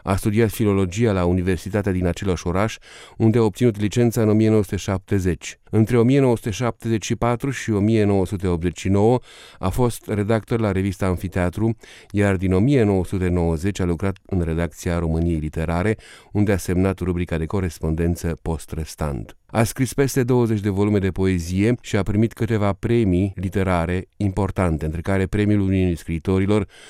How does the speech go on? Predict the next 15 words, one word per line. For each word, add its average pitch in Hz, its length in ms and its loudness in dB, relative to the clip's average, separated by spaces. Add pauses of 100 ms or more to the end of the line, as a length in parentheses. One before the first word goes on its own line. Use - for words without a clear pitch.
(140)
și - 180 -8
Premiul 92 340 2
Academiei. 87 760 0 (200)
A 95 160 0
scris 110 340 -4
și - 160 -8
cărți 98 260 -2
pentru 76 240 -6
copii, 92 420 -2 (380)
apreciate 101 840 -2
și - 300 -14
răsplătite 80 720 -4
cu - 160 -10
premii 78 320 -4
literare. 80 640 -6